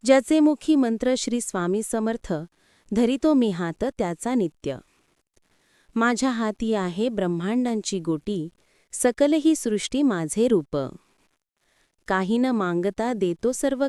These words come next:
काही, श्रीमंती अशी ही माझी न्यारी. माझे नाम घेता दारिद्र्य सरते, दुःख ही पळते दाही दिशा.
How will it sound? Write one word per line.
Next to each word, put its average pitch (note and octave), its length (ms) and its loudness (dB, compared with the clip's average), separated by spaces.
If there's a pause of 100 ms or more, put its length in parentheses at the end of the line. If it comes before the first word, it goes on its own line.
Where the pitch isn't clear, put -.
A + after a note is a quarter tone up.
काही, F3 440 -4 (500)
श्रीमंती D4+ 640 4
अशी B3+ 280 0
ही C#4 180 4
माझी F#3+ 440 0
न्यारी. E3 420 2 (1200)
माझे F#3+ 400 2
नाम A3+ 260 0
घेता G#3 440 -2
दारिद्र्य G3 560 -2
सरते, E3+ 480 -4 (460)
दुःख A3 320 -2
ही D4+ 200 4
पळते A3 480 -2
दाही G3 380 -2
दिशा. D#3+ 360 -4